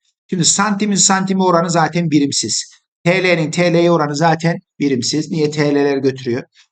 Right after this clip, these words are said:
Şimdi şuraya bir dikkat edelim. Burası önemli bizim için çünkü. Hocam burada saat, burada dakika yazıyor. Farklı şeyler yazıyor. Evet. Farklı şeyler ama farklı türler değil. Yani siz burada saati dakikaya çevirebilirsiniz. İkisi de zaman ölçüsüdür.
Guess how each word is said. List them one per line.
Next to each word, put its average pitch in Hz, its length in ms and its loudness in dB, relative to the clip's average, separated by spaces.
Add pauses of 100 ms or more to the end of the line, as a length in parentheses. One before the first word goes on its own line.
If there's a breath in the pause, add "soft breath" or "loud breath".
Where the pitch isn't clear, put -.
(180)
Şimdi 196 100 0
şuraya 233 360 2
bir 196 80 0
dikkat 165 280 0
edelim. 135 380 -2
Burası 165 300 2
önemli 143 320 0
bizim 120 180 -8
için 117 220 -6
çünkü. 117 380 -8 (360 soft breath)
Hocam 196 320 2
burada 196 180 0
saat, 185 320 0
burada 170 220 -6
dakika 165 340 -2
yazıyor. 117 420 0
Farklı 156 360 -4
şeyler 127 320 -2
yazıyor. 107 360 -8
Evet. 165 340 -2 (680)
Farklı 170 360 -2
şeyler 214 400 4
ama 151 220 0 (500)
farklı 180 600 2
türler 196 580 2
değil. 170 260 4 (120)
Yani 180 260 2
siz 208 260 0
burada 170 220 0
saati 180 540 0
dakikaya 180 480 -2
çevirebilirsiniz. 165 840 2
İkisi - 360 -4
de 180 80 4
zaman 160 360 2
ölçüsüdür. 123 540 -4